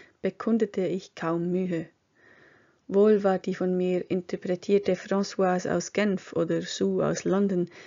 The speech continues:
vielleicht etwas affektflacher und leiser als die Sus und Françoises meiner MitschülerInnen, dafür hatten sie aber eine hübsche Aussprache.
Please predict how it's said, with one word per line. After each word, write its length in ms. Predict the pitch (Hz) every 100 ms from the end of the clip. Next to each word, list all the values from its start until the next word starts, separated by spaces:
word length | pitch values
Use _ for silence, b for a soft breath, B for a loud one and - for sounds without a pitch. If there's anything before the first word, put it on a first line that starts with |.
| B
vielleicht 500 | - 185 180 220 -
etwas 520 | 180 - 170 165 -
affektflacher 920 | - - 226 226 - 170 165 - 165 -
und 180 | 170
leiser 420 | 160 175 208 - 170 B B B B
als 220 | 190 180
die 100 | -
Sus 440 | 175 - 214 202 175
und 120 | 175
Françoises 920 | - 175 170 185 190 202 196 170 -
meiner 240 | 180 175 180
MitschülerInnen, 920 | 190 202 - 196 175 - 208 185 180 B B B B
dafür 340 | - 185 214 233
hatten 300 | 196 - 220
sie 320 | 196 196 190
aber 280 | 175 170 175
eine 320 | - 175 180
hübsche 380 | - - - 196
Aussprache. 800 | - 208 - - 160 156 151 156